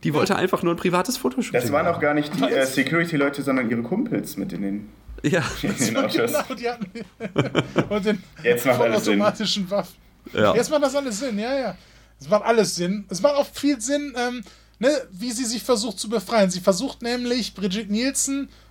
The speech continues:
Speaker 3: dieses Küchenmesser, an das sie gerade gekommen ist, äh, an die Kehle zu halten und sie damit zu bedrohen. Schafft es auch ein bisschen aus der Zelle raus. Und da merkt man,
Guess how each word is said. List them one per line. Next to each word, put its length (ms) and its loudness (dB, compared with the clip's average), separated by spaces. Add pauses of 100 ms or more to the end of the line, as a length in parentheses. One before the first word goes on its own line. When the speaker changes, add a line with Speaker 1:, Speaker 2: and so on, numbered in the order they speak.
(460)
Speaker 3:
dieses 200 0
Küchenmesser, 540 0
an 80 -2
das 160 0
sie 60 -6
gerade 200 0
gekommen 520 -2
ist, 340 -2 (560)
äh, 160 6
an 160 0
die 100 2
Kehle 300 2
zu 260 -2
halten 260 4
und 120 -4
sie 80 -8
damit 260 0
zu 160 -8
bedrohen. 440 -4 (120)
Schafft 320 2
es 140 -6
auch 160 2
ein 100 2
bisschen 240 -2
aus 180 -4
der 140 -2
Zelle 320 -2
raus. 440 0 (500)
Und 220 0
da 160 4
merkt 500 0
man, 340 0